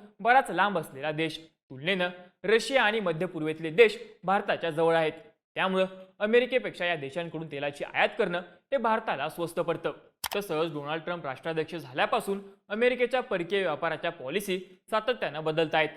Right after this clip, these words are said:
ट्रम्प रोज वेगवेगळ्या पॉलिसी आणतायत. यामुळं अमेरिका सध्या व्यापारासाठी विश्वासार्ह देश मानला जात नाही. पण दुसरीकडं रशियासोबत भारताचा पूर्वीपासून चांगला व्यापार आहे. संरक्षण क्षेत्रामध्ये रशिया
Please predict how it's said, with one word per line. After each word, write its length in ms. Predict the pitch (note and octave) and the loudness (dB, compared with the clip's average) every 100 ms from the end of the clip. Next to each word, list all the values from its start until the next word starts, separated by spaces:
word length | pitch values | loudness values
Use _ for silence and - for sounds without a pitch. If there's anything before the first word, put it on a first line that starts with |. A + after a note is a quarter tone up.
| - _ _ - | -18 _ _ 0
ट्रम्प 260 | C4+ B3 - - - | 2 2 -6 -20 -4
रोज 240 | A#3+ C4 | 2 4
वेगवेगळ्या 340 | A3 A3+ G#3 A3 | 6 4 6 2
पॉलिसी 480 | G#3+ D#3 E3+ - E3 | 2 -4 -4 -4 -4
आणतायत. 380 | D#3+ D3+ D#3 D3 - _ - | -4 0 -2 -2 -12 _ -2
यामुळं 340 | D#3 F#3 F#3 F#3+ - - - | 0 2 0 -2 -10 -20 -6
अमेरिका 500 | G#3+ B3+ C#4 C#3+ D3 | 2 4 4 2 -2
सध्या 300 | D#3+ D#3+ D#3+ | -2 -4 -4
व्यापारासाठी 680 | C#3+ A#2 E3+ A#3 A#3 F#3+ G3 - - - | -4 -2 2 4 4 2 -2 -6 -20 -8
विश्वासार्ह 600 | A3 A3+ C4+ B3+ G#3+ A3 | -8 2 2 2 0 0
देश 240 | D#3 E3 E3+ | -2 -4 -6
मानला 260 | B2+ C3+ | -10 -4
जात 180 | D#3 D#3 D#3+ | 2 2 2
नाही. 200 | D#3 C#3+ - _ _ - | -6 -6 -10 _ _ -4
पण 140 | D#4 | -2
दुसरीकडं 500 | B3 - D4+ F#3 F3+ F#3 - - | -2 -4 0 2 2 0 -10 -10
रशियासोबत 640 | - C#3+ G#3 G#3 E3 D3+ E3 | -8 -4 0 2 0 -2 -4
भारताचा 500 | B2+ B2+ E3 A3 F#3 F#3+ - - - | -6 -8 2 2 2 -2 -4 -20 -8
पूर्वीपासून 560 | A3+ B3 A3+ F#3 A3 | -4 -2 0 0 -2
चांगला 300 | G3+ B2+ D3 | -4 -4 -2
व्यापार 280 | D#3 D3+ E3 | 0 0 0
आहे. 140 | D#3 C#3+ - _ _ - | -2 -4 -10 _ _ 2
संरक्षण 380 | A#3 A#3 A#3+ A3 | 4 4 0 -2
क्षेत्रामध्ये 600 | G3+ F#3+ G3+ D#3 D3+ D#3 | -4 -2 -2 -4 -4 -4
रशिया 380 | C3+ - A#3+ | -4 2 4